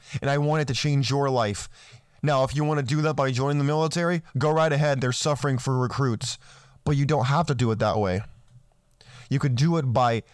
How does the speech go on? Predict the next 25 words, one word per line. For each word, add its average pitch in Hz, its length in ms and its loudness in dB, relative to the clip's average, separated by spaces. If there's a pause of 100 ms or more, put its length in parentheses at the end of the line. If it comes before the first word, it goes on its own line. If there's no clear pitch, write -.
(680)
taking 170 280 2
accountability 160 800 0
and 139 80 0
responsibility 156 840 -2
for 127 200 -4
where 151 200 2
you 143 280 0
are 143 160 2
right 135 180 0
now 127 240 2
in 120 80 0
your 117 140 0
life. 110 420 0 (240)
'Cause 135 140 -2
if 113 80 -2
you 156 80 2
can't 180 240 -2
start 160 340 0
there, 180 460 0
you 185 320 2
are 120 180 2
in 107 260 0
really 165 220 2
big 117 160 -2
trouble. 98 460 -2